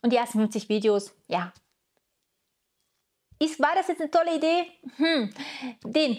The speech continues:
was sollte man machen? Man muss, es muss dir bewusst sein, in der heutigen Zeit, die ersten Sekunden, das heißt die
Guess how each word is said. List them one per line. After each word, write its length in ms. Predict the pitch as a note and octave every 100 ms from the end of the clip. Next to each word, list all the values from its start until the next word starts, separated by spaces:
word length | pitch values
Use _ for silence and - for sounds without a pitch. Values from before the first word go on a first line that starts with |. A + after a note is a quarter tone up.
| - _
was 160 | - C#4
sollte 220 | C#4 C4+
man 120 | B3
machen? 300 | A#3 A3+ F#3
Man 140 | F#3+ A#3
muss, 180 | B3+ - - A3 - _
es 140 | B3+ D4+
muss 100 | D4+
dir 80 |
bewusst 280 | C4+ B3 B3+
sein, 100 | G3+
in 60 | F#3+
der 100 | G3
heutigen 360 | C4+ C#4+ C4+
Zeit, 280 | - A3+ F3+ G#3 -
die 100 | -
ersten 380 | A#3+ C#4+ - C#4
Sekunden, 420 | C4 B3+ B3+ G#3
das 100 | G3+
heißt 200 | G3
die 80 | -